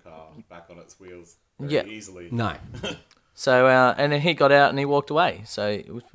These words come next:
Speaker 2: you know, lucky, um, unlucky for him. He didn't get to finish the race, uh, on
Speaker 3: Mm.
Speaker 2: first lap as well. But,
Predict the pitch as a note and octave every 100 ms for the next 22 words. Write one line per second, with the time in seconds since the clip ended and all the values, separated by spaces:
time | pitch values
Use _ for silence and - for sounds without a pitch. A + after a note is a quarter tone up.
0 | - - A2 A2 C#3 - A2+ A2 C#3+ D3
1 | F#2+ G#2 F#2+ A#2 A2+ G#2+ G#2+ - A2+ E3
2 | B2 A2 G#2 - A2+ - G2+ C#3 G3 -
3 | A2 - - A2+ F#2 B2 A2 - B2+ F3
4 | F#2+ G#2 A#2+ A3 - - - - _ -
5 | C3 -